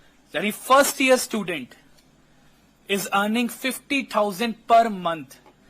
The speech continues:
ਉਹਦੇ ਵਿੱਚੋਂ ਸਿਰਫ ਟੀ-ਸ਼ਰਟਸ ਉਹ, ਮੈਂ ਪੁੱਛਿਆ, "ਕਿਵੇਂ ਆਰਡਰ ਕਰਦਾ?" "ਕਿਤੋਂ ਆਰਡਰ ਕਰਦਾ, ਉਹਦੀ ਪ੍ਰਿੰਟਿੰਗ ਕਰਾਉਂਦਾ ਤੇ ਆਪਣੀ ਉਹਨੇ ਇੱਕ ਵੈੱਬਸਾਈਟ ਬਣਾਈ ਹੈ, ਸੇਲ ਕਰਦਾ।" ਏਦਾਂ, this is, this is real। ਅਸੀਂ ਸਮਝ ਲਓ ਇੱਕ ਸਿੱਖਿਆ ਦਾ ਜੋ ਬਿਜ਼ਨਸ ਬਲਾਸਟਰ ਦਾ ਪਰਪਸ ਸੀ।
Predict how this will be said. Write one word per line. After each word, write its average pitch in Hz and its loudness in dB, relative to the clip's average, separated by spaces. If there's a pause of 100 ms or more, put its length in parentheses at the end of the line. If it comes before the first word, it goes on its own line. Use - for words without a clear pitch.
(180)
ਉਹਦੇ 175 -4
ਵਿੱਚੋਂ 180 -8
ਸਿਰਫ 196 -10
ਟੀ-ਸ਼ਰਟਸ 180 -8
ਉਹ, 196 -6 (340)
ਮੈਂ 175 -6
ਪੁੱਛਿਆ, 196 -4
"ਕਿਵੇਂ 202 -6
ਆਰਡਰ 190 -2
ਕਰਦਾ?" 185 -4
"ਕਿਤੋਂ 180 -8
ਆਰਡਰ 170 -4
ਕਰਦਾ, 180 -8
ਉਹਦੀ 185 -10
ਪ੍ਰਿੰਟਿੰਗ 170 -12
ਕਰਾਉਂਦਾ 170 -8
ਤੇ 170 -8
ਆਪਣੀ 170 -8
ਉਹਨੇ 170 -10
ਇੱਕ 156 -16
ਵੈੱਬਸਾਈਟ 165 -12
ਬਣਾਈ 160 -14
ਹੈ, 165 -12
ਸੇਲ 120 -14
ਕਰਦਾ।" 110 -16 (480)
ਏਦਾਂ, 202 -2 (360)
this 254 0
is, 214 -4 (340)
this 220 -4
is 180 -8
real। 202 -4 (420)
ਅਸੀਂ 180 -8
ਸਮਝ 185 -8
ਲਓ 190 -4
ਇੱਕ 180 -10
ਸਿੱਖਿਆ 170 -6
ਦਾ 175 -4
ਜੋ 165 -10
ਬਿਜ਼ਨਸ 151 -14
ਬਲਾਸਟਰ 151 -8
ਦਾ 151 -10
ਪਰਪਸ 147 -14
ਸੀ। 156 -10